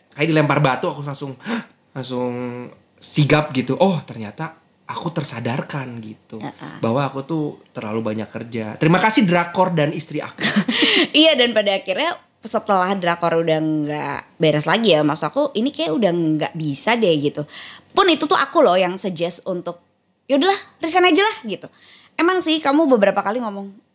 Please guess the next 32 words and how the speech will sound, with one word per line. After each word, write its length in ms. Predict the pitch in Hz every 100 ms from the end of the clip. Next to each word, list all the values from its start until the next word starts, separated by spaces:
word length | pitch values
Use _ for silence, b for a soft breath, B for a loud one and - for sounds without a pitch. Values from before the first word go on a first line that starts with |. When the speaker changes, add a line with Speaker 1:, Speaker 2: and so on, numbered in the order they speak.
| _
Speaker 2:
"Resign 340 | _ 196 - 240
kali 240 | 247 220
ya, 80 | 190
aku 80 | 247
capek, 380 | 247 165 - -
resign 220 | 196 254
kali 160 | 254 196
aku 140 | 214
capek." 360 | 214 175 - -
Tapi 180 | 240
tuh 140 | 302 494
nggak 200 | 311 214
ada 140 | 220 226
gitu, 220 | 196 180
nggak 280 | 175 202 175 190
ada 180 | 185 185 185
kayak, 420 | 196 180 180 180 - B B B B _
eh, 300 | 180 175 170
aksinya 800 | - 226 - - - 285 226 254
tuh 100 | 285
tidak 240 | 277 240 160
ada 180 | 214 214
karena 220 | 202 208 269
kayak, 180 | 220 190
"Ya 160 | 165
udah 640 | 147 156 156 180 165 160 139 -
kerja 320 | 151 139 165
lagi, 480 | 151 156 196 170 147
ya 100 | 147
udah 380 | - 196 190 165
kerja 260 | 156 151 156
lagi," 500 | 170 226 202 170 175